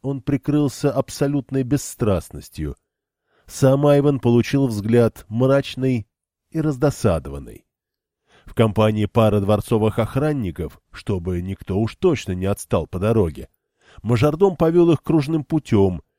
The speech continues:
и, что необычно, вниз. Айвану нечасто приходилось видеть этот подземный сектор дворца, отведенный под практичные комнаты для совещаний.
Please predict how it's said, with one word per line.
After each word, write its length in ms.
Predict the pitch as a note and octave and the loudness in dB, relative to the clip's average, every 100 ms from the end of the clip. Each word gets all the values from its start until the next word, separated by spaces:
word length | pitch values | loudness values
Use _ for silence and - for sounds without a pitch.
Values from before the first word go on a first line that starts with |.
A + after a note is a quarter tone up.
| _ | _
и, 260 | F#2+ F#2+ F2 | -8 -6 -6
что 200 | - G2+ | -6 -4
необычно, 840 | F#2+ F#2+ F#2+ C#3 - C3 C3 B2 - | -2 -2 -2 -2 -4 -2 0 0 -2
вниз. 600 | D3 C#3+ D3 F2+ - - _ _ _ _ _ _ _ | -10 -6 -4 -6 -8 -18 _ _ _ _ _ _ _
Айвану 360 | G2 C3+ D#3+ F3+ | 0 4 4 2
нечасто 600 | G3 G#3 F#3 C3 - A2 | 0 0 4 4 4 -2
приходилось 640 | A2 - A2 A2+ A2+ G#2+ | -2 0 0 2 0 -2
видеть 420 | A#2 D#3 C#3 C3+ - | -4 -4 -2 -4 -2
этот 320 | A#2 B2+ - | -2 -2 0
подземный 500 | B2+ G#2+ D3 D3+ D3 | 0 0 0 0 0
сектор 440 | - D3 - C3 | 0 -2 0 -2
дворца, 640 | A#2 D3+ D#3+ - F#2 D#2 - _ _ _ | 0 0 0 -2 -2 -2 -8 _ _ _
отведенный 640 | - F#2+ A2 G2+ C3+ A#2+ G#2+ | -6 -4 -2 2 4 4 2
под 220 | G#2+ - | 0 2
практичные 640 | A2+ A2+ B2 A2+ A2 G#2+ | 0 2 -2 -4 -2 -4
комнаты 540 | - C#3+ C#3 B2 B2 | 2 2 4 2 0
для 160 | G#2 A#2+ | 0 -2
совещаний. 920 | - C3 C#3+ - - G#2+ E2+ C#2 B1+ | -2 -2 -2 -2 0 2 0 -6 -12